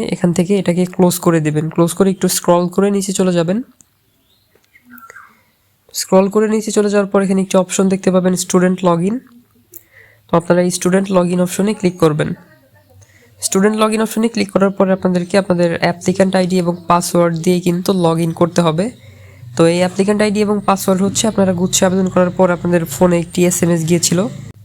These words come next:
তো আপনাদের সেই ফোনে এসএমএস এ কিন্তু আপনাদের অ্যাপ্লিক্যান্ট আইডি এবং পাসওয়ার্ড রয়েছে, আপনারা সেই অ্যাপ্লিক্যান্ট আইডি এবং পাসওয়ার্ড দিয়ে কিন্তু এখানে লগইন করবেন।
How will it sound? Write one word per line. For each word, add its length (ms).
তো 80
আপনাদের 240
সেই 180
ফোনে 360
এসএমএস 500
এ 60
কিন্তু 260
আপনাদের 520
অ্যাপ্লিক্যান্ট 460
আইডি 180
এবং 260
পাসওয়ার্ড 500
রয়েছে, 300
আপনারা 280
সেই 160
অ্যাপ্লিক্যান্ট 420
আইডি 180
এবং 260
পাসওয়ার্ড 420
দিয়ে 220
কিন্তু 300
এখানে 240
লগইন 340
করবেন। 360